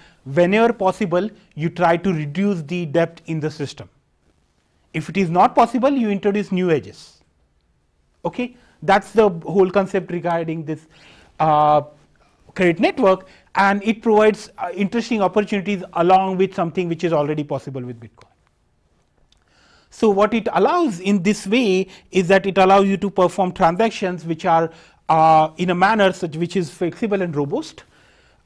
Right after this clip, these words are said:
uh, so that you settle the transaction via transitive, uh, via transitive trust and links. And if something wrong has happened in such a system, the loss will be also bounded. What I mean by that is that,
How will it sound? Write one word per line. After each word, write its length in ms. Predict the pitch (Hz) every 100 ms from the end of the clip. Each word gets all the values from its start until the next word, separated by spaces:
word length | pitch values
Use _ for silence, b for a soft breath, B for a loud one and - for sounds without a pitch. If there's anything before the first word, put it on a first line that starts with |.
| 165
uh, 240 | 165 170
so 180 | - 190
that 320 | 180 180 175
you 220 | 180 185 - -
settle 400 | - 202 180 202
the 100 | 185
transaction 480 | 196 170 196 196 180
via 180 | 165 170
transitive, 640 | 180 156 170 170 190 170
uh, 360 | 151 151 143 139
via 220 | 147 147
transitive 580 | 147 165 165 170 170 -
trust 260 | 180 185
and 160 | 175 156
links. 320 | 170 311 - _ b b b b b -
And 560 | 190 190 190 190 185 - b -
if 260 | 269 - -
something 460 | 226 214 254 214
wrong 260 | 202 202 196
has 80 | -
happened 340 | 269 294 226
in 120 | 190
such 240 | - 180 196
a 20 |
system, 460 | 233 - 208 190 196 b b 151
the 240 | 190 185
loss 400 | 185 185 220 -
will 120 | 220
be 120 | 196
also 180 | 190 185
bounded. 420 | 170 139 127 - _ _ _ _ _ _ _ _ _ -
What 200 | 165 185
I 40 |
mean 160 | 175 170
by 140 | 165
that 360 | 165 339 294 202
is 140 | 185
that, 300 | 170 170 170